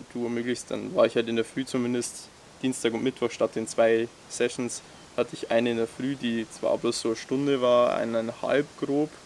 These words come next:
aber zumindest für den Kopf, okay, ich hab was gemacht. Das waren jetzt auch nicht mega intensive Sessions, weil es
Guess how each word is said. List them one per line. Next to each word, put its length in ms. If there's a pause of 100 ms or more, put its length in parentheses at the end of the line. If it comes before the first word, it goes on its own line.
(580)
aber 220
zumindest 380
für 100
den 120
Kopf, 300
okay, 240
ich 120
hab 120
was 140
gemacht. 380
Das 160
waren 180
jetzt 180
auch 80
nicht 180
mega 240
intensive 520
Sessions, 460
weil 120
es 220